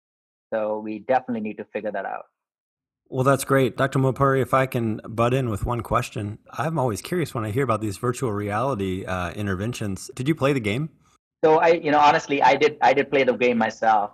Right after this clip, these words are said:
Speaker 1: but these kids, most of the kids, I got the lowest score compared to
Speaker 2: <laughs>
Speaker 1: probably even a five-year-old. So,
Speaker 2: <laughs>
Speaker 1: and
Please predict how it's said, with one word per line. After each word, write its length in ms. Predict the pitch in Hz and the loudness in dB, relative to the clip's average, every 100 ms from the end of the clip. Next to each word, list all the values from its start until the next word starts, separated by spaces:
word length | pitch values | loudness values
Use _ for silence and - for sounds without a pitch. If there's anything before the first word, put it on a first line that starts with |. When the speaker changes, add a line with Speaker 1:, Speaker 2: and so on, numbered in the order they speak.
| _ | _
Speaker 1:
but 240 | 110 104 104 101 | 0 0 -2 -2
these 240 | 135 127 | 0 0
kids, 480 | - 139 110 - - - | 0 2 2 -4 -18 -8
most 420 | 123 147 151 135 | 2 4 4 2
of 60 | |
the 80 | 113 | 0
kids, 240 | 110 117 - | -2 -4 4
I 160 | 139 | 4
got 200 | 139 127 | 6 4
the 60 | 110 | 2
lowest 460 | 113 127 127 123 | 4 6 6 4
score 280 | - 123 117 | 0 0 0
compared 400 | 113 117 - 113 | 0 -2 0 2
to 100 | 143 | 2
Speaker 2:
<laughs> 40 | 123 | 2
Speaker 1:
probably 280 | 113 113 113 | 2 0 0
even 180 | 113 | 0
a 80 | 107 - 120 | 0 2 6
five-year-old. 580 | 113 110 101 - - - | 4 4 -4 -6 -8 -6
So, 220 | 508 - - - - 147 - | -6 -4 -6 -8 -8 -12 -14
Speaker 2:
<laughs> 0 | - _ - - | -18 _ -12 -2
Speaker 1:
and 220 | 117 | -2